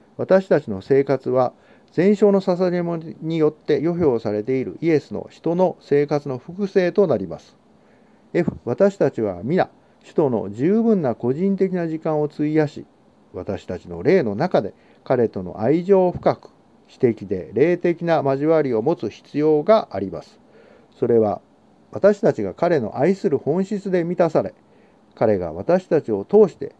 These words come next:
他の人たちを牧養することができるためです。また、私たちが彼の輝く要素で満たされることができるためであり、それは他の人たちが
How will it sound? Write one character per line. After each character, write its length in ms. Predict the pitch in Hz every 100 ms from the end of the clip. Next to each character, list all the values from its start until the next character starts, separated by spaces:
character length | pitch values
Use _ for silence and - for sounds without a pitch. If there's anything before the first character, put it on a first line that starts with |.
| -
他 80 | 135
の 140 | 123
人 200 | - 107
た 140 | 107 101
ち 100 | 98
を 80 |
牧 260 | 90 92 170
養 200 | 185 190
す 140 | 185
る 100 | 180 180
こ 120 | 180
と 80 | 196
が 120 | 170
で 140 | 113
き 100 | 107
る 140 | 135 104
た 140 | 85
め 140 | 78
で 120 | 87 135
す。 180 | - _ _ _ _ -
ま 100 | 156
た、 180 | 123 - _ _
私 320 | - 190 208 -
た 140 | 147
ち 120 | 113
が 140 | 104 -
彼 240 | 170 160
の 160 | 120 101
輝 480 | - 120 180 220
く 140 | 220 123
要 240 | 160 156
素 160 | 143 123
で 120 | 113
満 140 | 104
た 140 | 113 143
さ 160 | 165
れ 100 | 175
る 140 | 165 139
こ 120 | 113
と 100 | 131
が 120 | 113
で 140 | 95 104
き 100 | 160
る 140 | 117
た 140 | 143
め 140 | 180 139
で 140 | 104
あ 80 | 110
り、 200 | 113 117 _ - _
そ 120 | 117
れ 100 | 110
は 240 | 104 101 -
他 120 | 170
の 160 | 175 151
人 220 | - 151
た 140 | 120
ち 140 | 104 104
が 220 | 127